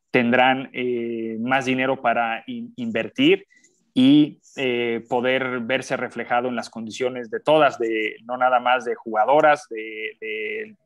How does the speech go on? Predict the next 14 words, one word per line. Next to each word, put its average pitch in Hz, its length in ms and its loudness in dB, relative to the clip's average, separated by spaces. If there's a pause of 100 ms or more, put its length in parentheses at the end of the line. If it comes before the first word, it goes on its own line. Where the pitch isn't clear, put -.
(120)
eh, 101 380 -8
cuerpos 123 380 -2
técnicos, 139 580 0 (340)
de 110 160 0
personal 123 480 2
que 123 100 0
trabaja 117 540 2
en 117 180 -8
los, 117 160 -10
eh, 120 140 -8
clubes 120 480 -2
femeniles. 120 600 2
Recordar 120 480 2
que 135 220 2